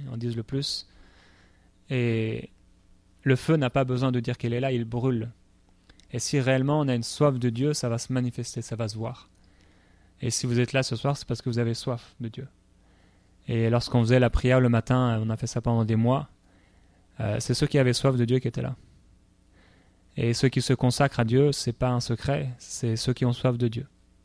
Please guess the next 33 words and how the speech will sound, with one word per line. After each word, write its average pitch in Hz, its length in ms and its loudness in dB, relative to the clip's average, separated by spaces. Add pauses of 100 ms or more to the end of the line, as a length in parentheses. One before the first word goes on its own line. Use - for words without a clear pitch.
(720)
Et 120 60 -4
ceux 131 180 0
qui - 140 -4
sont 123 220 2
là 131 320 4
à 120 60 0
la 120 100 0
prière, 127 520 2
c'est - 140 -6
ceux 120 160 -4
qui - 100 -4
ont 120 80 2
soif 117 240 -2
de 110 120 0
Dieu. 120 180 -8 (1200)
Donc 127 180 0
il - 40 4
y - 20 4
a 127 40 4
pas, 151 340 6
il - 20 4
y 127 40 4
a 123 40 0
pas 160 140 8
de 139 80 8
secret. 123 400 -2 (920)
C'est, 120 760 2
si - 260 0
on 143 100 8
a 135 120 6
soif 143 340 4
du 127 100 2
Seigneur, 131 600 -2